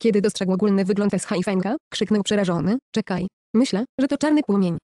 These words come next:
Kilkunastu berserków i wojowników tarcz, którzy aktywowali szarżę, nie mogło powstrzymać szoku. Jednakże, ponieważ aktywowali już swoje umiejętności i znajdowali się zaledwie kilkanaście yardów od S. Haifeng, wycofanie się nie było już opcją. Każdy z nich wzmocnił swoją determinację, gdy skierowali swoje najpotężniejsze umiejętności w S. Haifenga.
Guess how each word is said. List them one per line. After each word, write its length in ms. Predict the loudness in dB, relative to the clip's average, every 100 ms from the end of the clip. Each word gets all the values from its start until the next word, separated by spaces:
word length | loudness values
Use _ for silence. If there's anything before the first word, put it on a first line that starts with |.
| _ _
Kilkunastu 420 | -2 -2 -2 -2
berserków 400 | -2 0 -2 0
i 40 | 0
wojowników 420 | 0 0 -2 -4
tarcz, 380 | -4 -6 -6 -14 _
którzy 240 | -2 0 0
aktywowali 440 | -2 -2 -2 -2
szarżę, 280 | -2 -2 -6 -2
nie 120 | 2
mogło 240 | 2 2 -2
powstrzymać 420 | -4 -2 -2 -2
szoku. 340 | -4 -4 -6 -12 _ _
Jednakże, 400 | 0 0 0 -4 -6 0
ponieważ 280 | 2 2 -2
aktywowali 360 | -2 -2 0
już 140 | 0 -2
swoje 260 | -2 0
umiejętności 600 | 2 0 0 -2 -2 0
i 60 | 2
znajdowali 380 | 0 0 -2 0
się 160 | 0
zaledwie 280 | 0 0 -2
kilkanaście 440 | -2 -2 -2 -2
yardów 280 | -2 -4 -4
od 100 | -2
S. 140 | -4 -2
Haifeng, 460 | -2 -2 -2 -4 -8 -6
wycofanie 420 | -4 -2 0 0
się 80 | 0
nie 100 | 0
było 140 | 0
już 120 | 0
opcją. 420 | -4 -6 -4 -4 -6 _ _
Każdy 240 | -4 0 2
z 40 |
nich 120 | 0
wzmocnił 480 | 0 0 0 0 -2
swoją 260 | -2 -2 0
determinację, 680 | 0 0 0 -2 -4 -4 -4 -4
gdy 160 | -2 0
skierowali 400 | 0 0 0 0
swoje 240 | 0 0
najpotężniejsze 600 | 0 0 0 0 0 0
umiejętności 560 | 0 2 0 -2 -4 -2
w 40 |
S. 140 | -2 -2
Haifenga. 480 | -4 -2 -2 -2